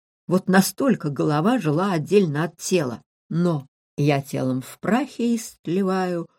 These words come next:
умом громам повелеваю. Депривация рождает, как известно, пророческие грезы, аскеза —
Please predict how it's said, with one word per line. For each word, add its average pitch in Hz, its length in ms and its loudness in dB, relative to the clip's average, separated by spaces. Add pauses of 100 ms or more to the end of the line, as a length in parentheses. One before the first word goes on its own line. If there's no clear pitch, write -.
(180)
умом 185 560 2
громам 160 760 -2
повелеваю. 127 840 -4 (580)
Депривация 185 920 -2
рождает, 156 600 -2
как - 220 -8
известно, 135 460 -6
пророческие 131 800 -4
грезы, 202 560 -2 (300)
аскеза — 196 760 0